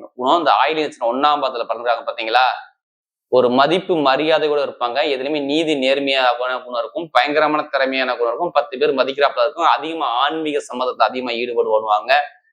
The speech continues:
தன்னுடைய குடும்பத்தை எடுத்து இவங்க தாய் தந்தை மாதிரி பார்ப்பாங்க. இதான் ஆயில்ய நட்சத்திரம் ஒண்ணாம் பாதத்துல பிறந்தவங்க. நிறைய பேர் ஆசிரியர் வேலை, பேங்க்ல வேலை பார்க்கறது, கணித சம்மந்தப்பட்ட வேலை பார்க்கறது, வெளிநாடு வெளியூர்ல போய் வேலை பார்க்கறது,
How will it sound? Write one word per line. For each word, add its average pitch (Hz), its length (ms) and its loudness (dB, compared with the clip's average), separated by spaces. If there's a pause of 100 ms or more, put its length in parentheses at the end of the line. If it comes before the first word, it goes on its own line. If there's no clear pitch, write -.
(500)
தன்னுடைய 151 320 4
குடும்பத்தை 175 420 4
எடுத்து 143 260 0
இவங்க 139 280 0
தாய் 135 240 2
தந்தை 131 200 -8
மாதிரி 127 160 -2 (120)
பார்ப்பாங்க. 120 440 0
இதான் 123 200 -2 (120)
ஆயில்ய 131 200 0
நட்சத்திரம் 117 300 -6
ஒண்ணாம் 127 320 0
பாதத்துல 117 240 -4
பிறந்தவங்க. 113 340 -2
நிறைய 135 160 4
பேர் 120 200 4
ஆசிரியர் 135 420 -2
வேலை, 110 180 0 (140)
பேங்க்ல 127 380 0
வேலை 117 200 2
பார்க்கறது, 110 400 -6 (160)
கணித 135 320 0
சம்மந்தப்பட்ட 113 400 0
வேலை 107 160 2
பார்க்கறது, 107 400 0 (540)
வெளிநாடு 156 440 4
வெளியூர்ல 139 380 4
போய் 120 160 -2
வேலை 117 160 4
பார்க்கறது, 110 400 -2